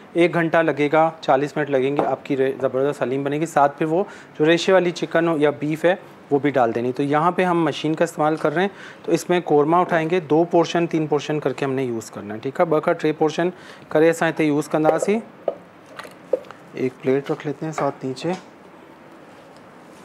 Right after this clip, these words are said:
खणण जे लाइ मां हिकिड़ी plate खणां थो, ताकि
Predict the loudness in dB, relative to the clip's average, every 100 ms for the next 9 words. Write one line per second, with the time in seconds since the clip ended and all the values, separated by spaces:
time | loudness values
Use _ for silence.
0 | -20 -20 -20 -20 -20 -20 -20 -20 -18 -10
1 | -6 -6 -2 -2 -4 -8 -10 -14 -8 -6
2 | -6 -2 -2 0 -4 -6 -12 -18 -20 -20
3 | -20 -8 -6 -6 -4